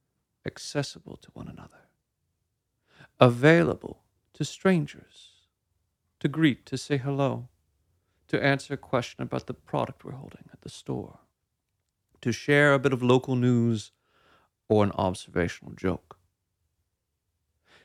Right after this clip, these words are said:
It really feels at times that there are no strangers in Sonoma County, only neighbors, because we make ourselves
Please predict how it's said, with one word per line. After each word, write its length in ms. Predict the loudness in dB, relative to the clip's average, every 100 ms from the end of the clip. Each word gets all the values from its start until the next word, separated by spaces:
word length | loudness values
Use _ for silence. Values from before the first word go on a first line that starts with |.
| _ _ _ -4
It 140 | -4 -4
really 380 | 0 0 0 -6
feels 600 | -10 -2 0 2 0 -4
at 140 | -14
times 640 | -14 -14 -12 -16 -20 -20 _ _ _ _ -6
that 200 | -6 -4
there 220 | -6 -6 _
are 320 | 0 2 0
no 240 | -4 -8
strangers 640 | -12 -18 -16 -16 -16 -20 -20
in 80 |
Sonoma 340 | -20 -20 -20 -20
County, 380 | -20 -20 -20 _ _ _ _ _ _ _ _ _ _ _ -2
only 460 | 0 2 0 -2 -6 _ _ _ _ _
neighbors, 520 | -6 -6 -8 -18 -20 _ _ _ _ _ _ _ _ _ _ _ _
because 500 | -12 -12 -2 -2 0
we 120 | -2 -4
make 280 | -2 -4
ourselves 600 | -6 -10 -10 -14 -14 -18